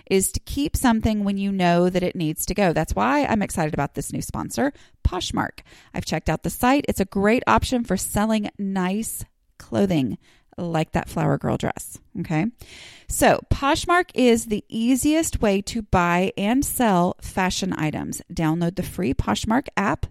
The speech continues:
to get started. Poshmark carries fashion for women, men, and kids, including accessories like iPhone cases and things like that. They have lots of great brands like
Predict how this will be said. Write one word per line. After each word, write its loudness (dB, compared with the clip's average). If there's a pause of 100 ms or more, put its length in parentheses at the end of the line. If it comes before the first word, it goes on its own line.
(100)
to -4
get -2
started. -4 (380)
Poshmark 0
carries 0
fashion -2
for -4
women, 0 (200)
men, 2 (400)
and -2 (380)
kids, -2 (1040)
including 4
accessories 0 (500)
like -4 (180)
iPhone 2
cases -6
and -10
things -8
like -6
that. 0
They -2
have -2
lots -2
of -8
great -6
brands 0 (400)
like 0